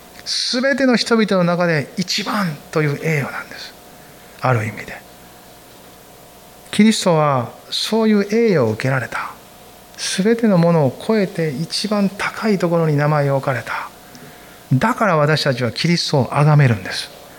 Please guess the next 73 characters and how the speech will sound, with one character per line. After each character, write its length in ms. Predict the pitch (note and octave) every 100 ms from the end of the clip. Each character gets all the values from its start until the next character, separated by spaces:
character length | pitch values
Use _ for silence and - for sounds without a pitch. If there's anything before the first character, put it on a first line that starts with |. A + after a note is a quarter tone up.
| - - - - -
信 300 | - A#3+ A#3+
仰 140 | B3+
生 180 | B3 A#3
活 180 | F#3+ D#3+
の 80 |
中 160 | D3+ D3
で 80 | C3
そ 160 | -
れ 80 | G3
を 80 | F#3
知 240 | - -
れ 80 | A#3
ば 120 | F3+ C3+
知 160 | -
る 80 | F3+
ほ 120 | E3
ど、 200 | E3 D#3
崇 220 | D3+ G3 G#3+
め 100 | G#3+
る 140 | D#3
心 420 | - E3 F3+ E3
は 220 | C3+ C3 A#2+ - - - - -
燃 300 | B2+ D3+ F#3
え 40 | F3+
て 100 | E3+
い 60 |
き 80 | D3+
ま 140 | B2
す。 200 | - - - - - - - - - - -
こ 220 | - -
の 140 | A#3+ A#3+
方 320 | B3+ B3 G#3
を 80 | C#3+
崇 240 | E3+ G#3+
め 80 | G#3+
る 80 | F#3+
べ 100 | G#3
き 140 | G#3
な 80 | E3+
ん 60 | -
や 240 | - -
っ 40 | -
て 80 | E3
こ 100 | C#3+
と 80 |
が 80 | C3
は 260 | A#2+ - -
っ 20 | - -
き 140 | -
り 60 | F#3
分 100 | F#3+
か 120 | F#3
っ 20 |
て 160 | - F3
く 60 |
る 80 | C#3
か 100 | -
ら 80 | -
で 80 | -
す。 160 | - - - - - - -
「崇 240 | G3 A3+
め 100 | A#3+
な 160 | A3+ G#3
あ 60 |
か 220 | G#3 G#3+ G#3+
ん、 100 | G3
賛 260 | A3 A3+
美 100 | G#3+
せ 120 | G3
な 140 | G#3+ G3+
あ 60 |
か 260 | G3+ G3+
ん、 60 | F#3+